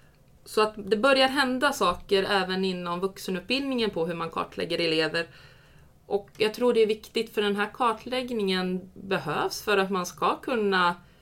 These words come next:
använda den sen i sin undervisning. Man får väldigt mycket information kring eleven i kartläggningen.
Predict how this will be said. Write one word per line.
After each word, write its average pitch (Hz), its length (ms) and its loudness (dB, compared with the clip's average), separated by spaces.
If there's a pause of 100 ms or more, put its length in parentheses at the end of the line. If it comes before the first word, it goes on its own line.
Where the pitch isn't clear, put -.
(240)
använda 202 600 0
den 180 200 0
sen 170 260 -6
i 170 60 -6
sin 175 200 -6
undervisning. 170 840 -6
Man 220 220 -2
får 240 160 4
väldigt 190 280 2
mycket 190 180 -10
information 190 760 -2
kring 170 360 -4
eleven 180 540 0
i 254 280 -4
kartläggningen. - 680 -8